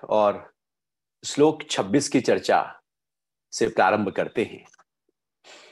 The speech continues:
भगवान कह रहे हैं कि काम क्रोध से रहित होकर जीते हुए चित्त वाले आत्मज्ञान प्राप्त पुरुष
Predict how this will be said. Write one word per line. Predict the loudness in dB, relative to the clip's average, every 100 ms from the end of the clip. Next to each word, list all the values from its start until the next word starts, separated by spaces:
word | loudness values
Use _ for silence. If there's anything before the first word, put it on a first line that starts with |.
| _ _ _ _ _ _ _ _ _ -4
भगवान | 0 4 4 4
कह | 2 4
रहे | 2 2
हैं | 0
कि | 0 0 0 -4 -12 _ _ _ _ _ _ _
काम | 0 2 4 2 2
क्रोध | 2 6 6 4
से | 2 4 4 2 -6 -20 -6
रहित | -4 2 2 2 -4
होकर | -4 -4 0 0 0 -12 _ _ _ _ _ _ _ _ _ _ _
जीते | -6 -4 2 2
हुए | 2 2 4 2 0 -12 _ _ _ _ _ _
चित्त | -4 0 0
वाले | 2 2 2 -4 -8 _ _ _ _ _ _ _ -2
आत्मज्ञान | 0 0 -6 -2 2 2 0
प्राप्त | -4 -2 0 -2 -8 -8
पुरुष | -4 -2 -4 -8 -12